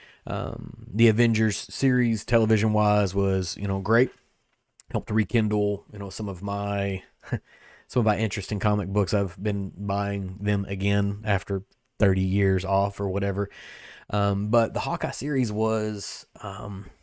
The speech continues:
was pretty good. It was pretty good for a character that I honestly felt was tertiary for most of the Avengers, and I understand the role that he plays in the, the,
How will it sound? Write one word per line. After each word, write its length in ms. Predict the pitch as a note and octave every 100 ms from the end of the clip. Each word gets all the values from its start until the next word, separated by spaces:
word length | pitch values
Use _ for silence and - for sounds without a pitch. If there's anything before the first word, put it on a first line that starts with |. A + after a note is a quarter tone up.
| _ _ _
was 100 | A#2+
pretty 160 | - G#3
good. 200 | A#3+ G#3+
It 40 | -
was 120 | A#2+
pretty 280 | - B2 F3
good 240 | D3 D#3+
for 280 | - B2+ A#2
a 60 | -
character 400 | - C#3+ B2 A2
that 140 | G#2+
I 400 | G#2 A2 G#2+ G#2+
honestly 760 | G#2 A2 G#2+ - G#2+ G#2 G2 F#2 _ _ _ - - - _
felt 240 | - A#2+ G#2+
was 160 | G#2+
tertiary 560 | - - A#2 - G#2+ G#2
for 180 | G2 G2
most 440 | G2+ G#2+ G#2+ G2+
of 80 | A2
the 100 | G2+
Avengers, 420 | G2 G#2+ G#2 G#2+
and 80 | G#2
I 40 |
understand 360 | G#2 F#2+ - G2+
the 60 | F#2+
role 180 | G2
that 100 | F#2+
he 60 | F#2+
plays 360 | - A2 G2+ G2
in 200 | G#2+ G2+
the, 260 | G2 G2 - - - -
the, 720 | - G2+ F#2 C2+ A1+ G1+ G1+